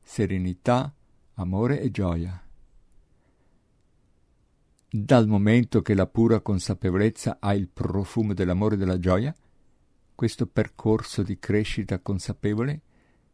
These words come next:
ci dona in maniera crescente esperienza di serenità, di pace, di gioia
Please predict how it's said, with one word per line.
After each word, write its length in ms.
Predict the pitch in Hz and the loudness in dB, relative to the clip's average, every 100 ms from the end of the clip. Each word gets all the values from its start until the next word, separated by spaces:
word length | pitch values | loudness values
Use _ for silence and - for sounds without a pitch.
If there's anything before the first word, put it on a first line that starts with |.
| _ _ | _ _
ci 240 | - - 101 | -8 -4 2
dona 420 | 110 107 104 98 | 4 6 6 2
in 140 | 95 | 0
maniera 460 | 90 95 92 101 98 | 0 0 2 2 0
crescente 920 | - 90 87 - 107 117 - 151 156 - _ _ _ _ | -2 -6 -4 0 0 0 -4 -6 -6 -8 _ _ _ _
esperienza 720 | - - - 92 98 95 - 92 | -20 -10 -4 0 2 0 -2 -4
di 160 | 95 | -4
serenità, 880 | - 98 90 90 90 - 117 135 202 - _ _ _ _ - | -4 -2 -2 -2 -2 -2 0 0 -2 -10 _ _ _ _ -10
di 120 | - | -10
pace, 640 | - 92 90 - - 190 - _ _ | -2 -2 -2 -4 -6 -6 -10 _ _
di 140 | 92 | -10
gioia 560 | 87 104 82 92 110 | -4 0 2 2 -2